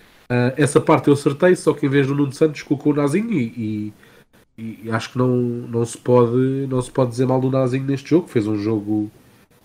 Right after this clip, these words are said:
ah, aceitável, a meu ver. E depois sim, surpreendeu-me o, o trio da frente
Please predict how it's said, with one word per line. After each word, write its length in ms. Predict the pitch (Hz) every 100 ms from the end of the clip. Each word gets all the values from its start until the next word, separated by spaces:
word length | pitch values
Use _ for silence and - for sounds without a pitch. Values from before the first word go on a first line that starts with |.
| _ 101
ah, 200 | 101 101
aceitável, 580 | 110 - 110 127 135 127
a 40 |
meu 160 | 107 113
ver. 240 | 123 175 - - - - 139
E 80 |
depois 240 | 135 180 185
sim, 160 | 196
surpreendeu-me 1040 | - 123 - 131 127 143 143 143 143 143 143
o, 300 | 127 135 131
o 60 | 127
trio 220 | 135 135
da 100 | 135
frente 420 | - 139 139